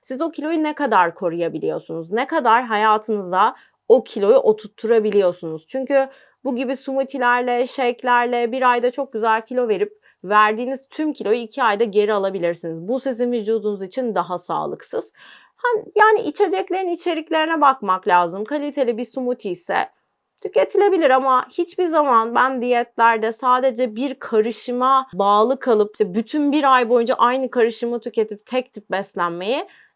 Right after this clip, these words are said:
yani ta-, e, tabii ki tahmin edersiniz ki önermiyorum ama dediğim gibi yani mevzu kilo vermek değil, nasıl sağlıklı verdiği ve o kiloyu nasıl aslında sağlıklı koruyabildiği.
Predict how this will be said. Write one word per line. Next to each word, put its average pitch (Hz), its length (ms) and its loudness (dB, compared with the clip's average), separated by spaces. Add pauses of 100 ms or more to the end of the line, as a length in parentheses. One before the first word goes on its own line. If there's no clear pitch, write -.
yani 185 220 -4
ta-, 220 380 -4
e, 117 440 -6
tabii 196 220 -8
ki - 80 -20
tahmin 214 300 -2
edersiniz 180 560 -4
ki - 100 0 (380)
önermiyorum 208 720 2
ama 403 240 -2
dediğim 415 340 8
gibi 277 180 0
yani 226 240 4
mevzu 262 420 2
kilo 277 300 0
vermek 262 520 2
değil, 294 300 -6 (260)
nasıl 294 440 0
sağlıklı 233 680 2
verdiği 214 600 2
ve 226 360 0
o 262 140 6
kiloyu 226 640 0 (340)
nasıl 247 500 2
aslında 190 680 0
sağlıklı 214 800 0
koruyabildiği. 175 1080 -6